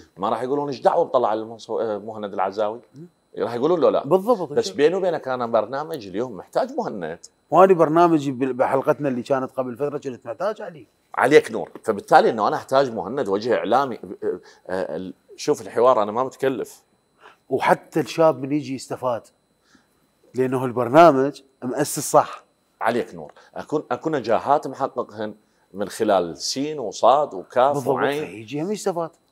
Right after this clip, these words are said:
Speaker 1: عليك نور.
Speaker 2: حبيت الصراحة اللي نحكي بيها اليوم.
Speaker 1: لطيفة، مو؟
Speaker 2: أي.
Speaker 1: آه، بس بالتالي، يعني،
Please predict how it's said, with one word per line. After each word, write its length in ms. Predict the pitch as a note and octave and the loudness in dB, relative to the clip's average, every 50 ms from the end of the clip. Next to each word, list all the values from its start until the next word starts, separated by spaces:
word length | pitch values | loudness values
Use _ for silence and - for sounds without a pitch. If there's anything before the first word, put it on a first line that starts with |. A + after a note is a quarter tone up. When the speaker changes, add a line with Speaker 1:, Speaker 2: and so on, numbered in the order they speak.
| _ _ _ _ _ - | _ _ _ _ _ -2
Speaker 1:
عليك 320 | A#2 D3 E3 D#3 - - | 0 2 2 0 0 -4
نور. 80 | - - | -4 -4
Speaker 2:
حبيت 300 | D3 C#3+ D#3+ E3 C#3 C#3 | 2 4 6 6 6 4
الصراحة 340 | C3 - D3+ C#3 C3 G#2+ C#3 | 2 2 4 6 6 4 4
اللي 220 | C3 B2+ A#2 C3 | 2 -2 -2 -4
نحكي 200 | B2 G#2+ - A#2+ | -4 -6 -8 -10
بيها 180 | A#2 A2+ G#2 G#2+ | -8 -8 -8 -8
اليوم. 200 | A2 A2+ G#2+ - - - - - _ _ - | -8 -10 -12 -14 -18 -20 -20 -20 _ _ 2
Speaker 1:
لطيفة، 440 | C3 C#3 - G3 D3+ - A2 G2+ | 2 4 4 2 0 0 -2 -4
مو؟ 260 | G#2+ C3 E3 G3 F#3+ - | -2 0 0 -2 0 0
Speaker 2:
أي. 220 | A#2 B2 B2 A#2 - - - - | 0 0 0 0 -2 -6 -4 -2
Speaker 1:
آه، 760 | A#2+ C3 C3 B2+ B2 B2 B2 B2 B2 B2 B2 A#2+ A#2+ A2 - - - E2+ - - - - - - - - - - - - | 0 2 2 2 0 0 -2 -4 -4 -4 -6 -6 -8 -10 -12 -18 -20 -20 -20 -20 -18 -16 -16 -14 -14 -14 -14 -14 -16 -4
بس 420 | C3+ D#3 E3 - - - - - - | 0 0 0 0 -2 -8 -12 -16 -20
بالتالي، 640 | - - B2 C#3+ - - F3 D#3+ E3+ F#3 F3 D#3+ - - B2 | -20 -18 -18 -18 -8 -2 -2 -2 0 -2 -4 -10 -12 -10 -8
يعني، 320 | A#2+ A2 G#2+ A#2 A#2 | -6 -6 -6 -8 -12